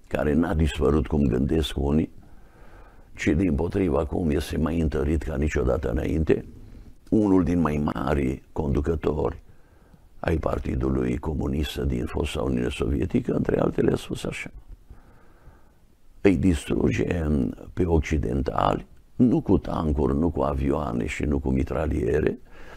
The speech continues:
îi distrugem cu muzică rock, cu droguri, cu alcool, cu pornografie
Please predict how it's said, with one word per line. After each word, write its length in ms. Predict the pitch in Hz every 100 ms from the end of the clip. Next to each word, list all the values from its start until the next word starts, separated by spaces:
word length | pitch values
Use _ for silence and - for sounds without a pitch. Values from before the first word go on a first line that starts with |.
| - -
îi 160 | 117 90
distrugem 680 | 104 - - - 85 85
cu 160 | - -
muzică 500 | 78 90 90 - -
rock, 300 | - - -
cu 200 | - -
droguri, 500 | - - 82 101 -
cu 80 | -
alcool, 520 | - - - 50 -
cu 140 | - -
pornografie 1000 | - - 60 62 64 - 95 - -